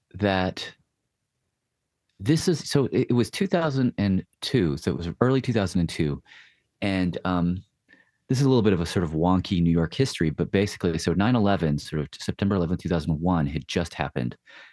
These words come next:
And the New York City station to that point had been all music. And suddenly this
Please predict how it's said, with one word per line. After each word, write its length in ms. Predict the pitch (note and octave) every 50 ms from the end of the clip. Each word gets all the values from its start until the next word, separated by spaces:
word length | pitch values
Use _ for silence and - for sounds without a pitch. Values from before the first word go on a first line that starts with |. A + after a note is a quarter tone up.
| _ _ _ _ -
And 340 | F#2+ F#2 F2 E2 D#2 - - -
the 80 | G2
New 140 | G2 A2 A#2+
York 180 | B2+ A#2+ - -
City 360 | - - - - A#2+ A2 F#2
station 720 | - - - B2 A#2 B2+ - - F2+ E2+ E2+ E2 D#2 - - _ -
to 100 | - F#2+
that 260 | A2 A2+ G2 - -
point 220 | - B2+ A2 F2
had 100 | F2+ F2
been 140 | E2+ F2 -
all 160 | - F#2 F2+ E2+
music. 560 | E2+ E2+ F2+ F2 - C#2 B1 B1 - - - _ _ _ _ _ _ _ _ _ _ _
And 480 | F#2 F2+ F2 E2+ E2+ E2+ E2 D#2 - - _ _ _ _ _ _ _ _ _ _ _
suddenly 540 | - - - - B2+ A#2+ B2 A#2 G#2+ G2 G2
this 380 | F2 F2 E2+ - - - -